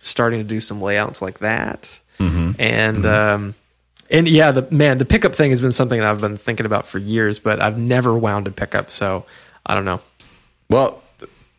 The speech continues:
Speaker 2: start. I mean, you
Speaker 1: Yeah.
Speaker 2: gotta figure it out somewhere, right? It's like
Speaker 1: I, see, I'm bad though, because whenever, whenever I wanna do something, I go hard. Like,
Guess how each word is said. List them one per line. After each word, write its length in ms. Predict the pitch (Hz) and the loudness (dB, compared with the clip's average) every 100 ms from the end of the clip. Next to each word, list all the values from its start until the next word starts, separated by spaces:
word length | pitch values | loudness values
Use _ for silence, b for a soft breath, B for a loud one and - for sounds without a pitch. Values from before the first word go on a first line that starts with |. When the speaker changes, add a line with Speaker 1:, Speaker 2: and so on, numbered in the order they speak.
| _ | _
Speaker 2:
start. 480 | - - 131 123 - | -2 0 0 -2 -4
I 20 | 87 | -6
mean, 200 | 90 90 90 | -4 -4 -4
you 140 | 101 | 0
Speaker 1:
Yeah. 60 | 110 | 2
Speaker 2:
gotta 140 | 110 | 2
figure 280 | 95 123 107 | 2 2 4
it 60 | 104 | 4
out 140 | 107 | 2
somewhere, 400 | - 113 90 73 | 2 0 0 -2
right? 300 | 90 95 220 | 0 2 2
It's 100 | 190 | 2
like 220 | 107 - - | 2 0 0
Speaker 1:
I, 160 | 208 240 - _ - | 0 0 -6 _ -6
see, 160 | 208 240 | 2 4
I'm 200 | 208 202 | 4 4
bad 340 | 160 160 127 | 4 4 2
though, 160 | 107 104 | 0 0
because 480 | 117 - 135 - - B B - | 0 2 4 2 -2 B B 0
whenever, 720 | 143 165 190 185 160 135 - _ _ _ _ _ _ _ _ - | 2 4 4 4 6 4 0 _ _ _ _ _ _ _ _ 2
whenever 320 | 175 220 202 | 4 6 6
I 60 | |
wanna 240 | 165 165 135 | 6 4 4
do 180 | 131 123 | 4 2
something, 420 | 110 101 85 - | 0 -4 -8 -4
I 80 | 123 | 0
go 160 | 127 135 | 4 4
hard. 500 | 110 - 104 - - - _ _ _ _ _ _ | 2 -2 -2 -4 -10 -14 _ _ _ _ _ _
Like, 200 | 127 117 | 2 2